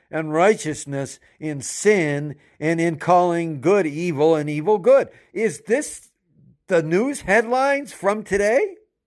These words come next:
This was written two thousand years ago, roughly,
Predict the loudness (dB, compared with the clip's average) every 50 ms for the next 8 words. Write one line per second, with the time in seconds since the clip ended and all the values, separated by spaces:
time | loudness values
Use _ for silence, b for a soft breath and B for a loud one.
0 | _ _ _ _ _ _ _ _ _ _ _ _ _ _ _ _ _ _ _ _
1 | _ _ _ _ _ _ _ _ _ _ _ _ _ _ _ _ _ _ _ _
2 | _ _ _ _ b b b b b b b b b b b b b 4 4 4
3 | 4 0 -2 2 4 4 4 4 2 -8 -10 -8 -8 -6 0 2 4 4 4 4
4 | 2 -2 -8 -6 -4 -4 -4 -4 -6 -4 -4 -2 -2 -2 -2 -2 -4 -4 -8 -14
5 | -16 -16 -18